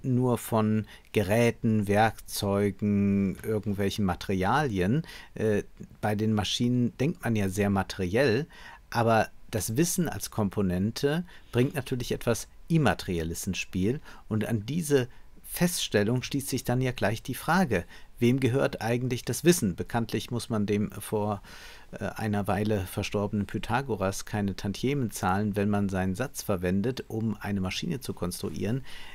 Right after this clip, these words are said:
Wem aber, lautet folgerichtig die nächste Frage, gehört dann die Maschine, die ja auf der Grundlage von kostenlosem oder besser gesagt gesellschaftlichem Wissen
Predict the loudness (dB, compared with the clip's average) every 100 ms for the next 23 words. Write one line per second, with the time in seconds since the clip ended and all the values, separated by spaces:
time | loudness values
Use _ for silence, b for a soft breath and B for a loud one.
0 | B 0 0 0 -2 0 2 0 -2 -2
1 | -2 0 -4 -4 -6 -2 0 0 -2 -2
2 | 0 0 2 0 0 0 0 0 0 0
3 | 0 -2 -2 -2 -2 0 2 0 -2 -4
4 | 0 -2 0 -2 0 2 2 2 -4 -6
5 | -4 -4 0 0 0 -2 -2 -2 0 -2
6 | -2 -2 -2 -2 -2 -2 -2 -2 -4 -4
7 | -2 0 0 0 -2